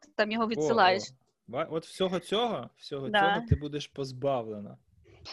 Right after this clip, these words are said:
Speaker 2: Ти
Speaker 1: Ну.
Speaker 2: от цієї, цієї корпоративної радості, коли ти не належиш сама собі, ти будеш, ну, звич-, звичайно, ти будеш завжди розуміти ціну,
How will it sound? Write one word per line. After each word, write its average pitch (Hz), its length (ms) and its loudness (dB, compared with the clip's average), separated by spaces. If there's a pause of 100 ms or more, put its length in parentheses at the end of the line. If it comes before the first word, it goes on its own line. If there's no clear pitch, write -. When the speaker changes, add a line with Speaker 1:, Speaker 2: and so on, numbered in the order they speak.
(1000)
Speaker 2:
Ти 269 100 0
Speaker 1:
Ну. 285 400 6
Speaker 2:
от 269 60 -4
цієї, 196 220 6
цієї 180 240 2
корпоративної 175 720 0
радості, 165 520 -2
коли 143 200 -8
ти 143 120 -8
не 135 120 -10
належиш 139 480 -6
сама 131 220 -10
собі, 143 260 -12
ти 180 120 -10
будеш, 131 300 -10
ну, 135 100 -12
звич-, 156 300 -8
звичайно, 254 380 -2
ти 214 80 -6
будеш 160 260 -4
завжди 147 280 -8
розуміти 143 460 -10
ціну, 135 560 -12